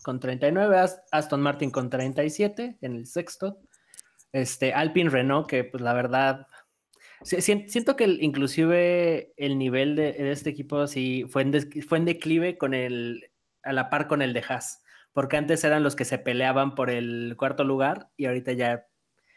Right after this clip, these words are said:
están por ningún lado, ¿no? Este, Alpine, pues, está en séptimo con veinticinco, Alfa Romeo con dos puntos en octava posición y, pues, Haas en noveno con cero y Williams en décimo.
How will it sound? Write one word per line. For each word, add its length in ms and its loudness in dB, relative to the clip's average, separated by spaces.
están 280 -4
por 160 0
ningún 320 -6
lado, 240 -10
¿no? 240 -10
Este, 720 -6
Alpine, 540 2
pues, 220 -2
está 160 0
en 80 0
séptimo 400 0
con 120 -2
veinticinco, 640 -2
Alfa 300 2
Romeo 400 4
con 240 2
dos 240 4
puntos 880 0
en 160 -2
octava 420 2
posición 640 -2
y, 140 -2
pues, 840 -4
Haas 360 -2
en 120 2
noveno 360 4
con 160 0
cero 380 2
y 80 -4
Williams 400 0
en 200 -8
décimo. 580 -6